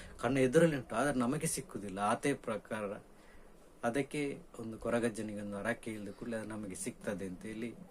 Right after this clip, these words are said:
ಅದು ಗ್ಯಾರಂಟಿ. ಈಗ ಇದು ನನಗೆ, ಏ, ಹರಕೆ ಹೇಳಿ ಒಂದು ರೌಂಡ್ ನಾವು ಆಚೆ ಹೋಗಿ ಬರೋದ್ರೊಳಗೆ ನಮಗೆ ಸಿಕ್ಕಿದೆ.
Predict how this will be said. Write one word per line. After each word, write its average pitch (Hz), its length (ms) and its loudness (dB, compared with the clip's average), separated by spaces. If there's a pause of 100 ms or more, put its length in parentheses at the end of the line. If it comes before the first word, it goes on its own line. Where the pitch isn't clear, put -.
(140)
ಅದು 98 260 -2
ಗ್ಯಾರಂಟಿ. 107 520 2
ಈಗ 98 180 -6
ಇದು 107 320 -2
ನನಗೆ, 113 520 0 (340)
ಏ, 107 120 -4 (180)
ಹರಕೆ 135 440 0
ಹೇಳಿ 131 300 4
ಒಂದು 131 320 0
ರೌಂಡ್ 135 300 2
ನಾವು 120 260 2
ಆಚೆ 117 320 0
ಹೋಗಿ 117 260 0
ಬರೋದ್ರೊಳಗೆ 113 840 0 (140)
ನಮಗೆ 107 300 -4
ಸಿಕ್ಕಿದೆ. 95 440 -4